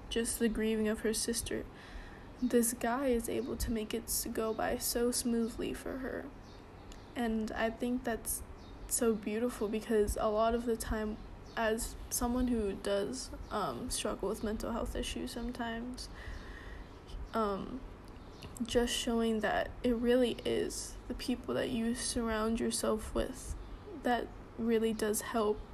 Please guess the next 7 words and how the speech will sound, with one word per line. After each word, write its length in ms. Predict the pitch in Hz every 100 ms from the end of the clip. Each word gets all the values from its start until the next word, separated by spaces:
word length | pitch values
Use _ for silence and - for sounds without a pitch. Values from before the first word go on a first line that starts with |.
| -
like, 300 | 349 - 82 - - - - - - - - - - -
more 340 | 240 226 220 233
than 240 | 226 214
words 240 | 202 190
can 160 | - 233
explain, 600 | - - - - - 233
because 600 | 240 233 226 214 226